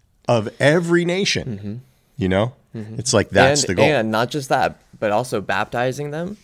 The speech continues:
Speaker 1: Yeah.
Speaker 2: and teaching them
Speaker 1: Teaching
Speaker 2: to
Speaker 1: them.
Speaker 2: observe
Speaker 1: Yeah.
Speaker 2: all of the things which I have commanded you,
Speaker 1: Yeah.
Speaker 2: which would include things like prayer and things like the Ten Commandments.
Speaker 1: Yeah.
Speaker 2: And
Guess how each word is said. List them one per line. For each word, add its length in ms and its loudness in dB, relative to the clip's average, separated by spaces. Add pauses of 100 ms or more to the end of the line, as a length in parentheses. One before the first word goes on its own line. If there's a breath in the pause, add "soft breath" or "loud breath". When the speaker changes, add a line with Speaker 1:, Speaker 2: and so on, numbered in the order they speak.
(120)
Speaker 1:
Yeah. 200 -2
Speaker 2:
and 480 0 (640)
teaching 320 -4
them 100 4
Speaker 1:
Teaching 180 4
Speaker 2:
to 80 8
Speaker 1:
them. 80 2
Speaker 2:
observe 760 0
Speaker 1:
Yeah. 120 -20 (100)
Speaker 2:
all 180 4
of 80 -4
the 80 -6
things 560 -4
which 240 -4
I 80 0
have 160 -2
commanded 420 -6
you, 140 -10
Speaker 1:
Yeah. 80 -8 (540 soft breath)
Speaker 2:
which 180 -2
would 100 2
include 560 0
things 240 -4
like 180 -4
prayer 560 0
and 200 -12
things 200 -10
like 160 -8
the 60 -14
Ten 200 -12
Commandments. 580 -4
Speaker 1:
Yeah. 80 -8
Speaker 2:
And 140 -12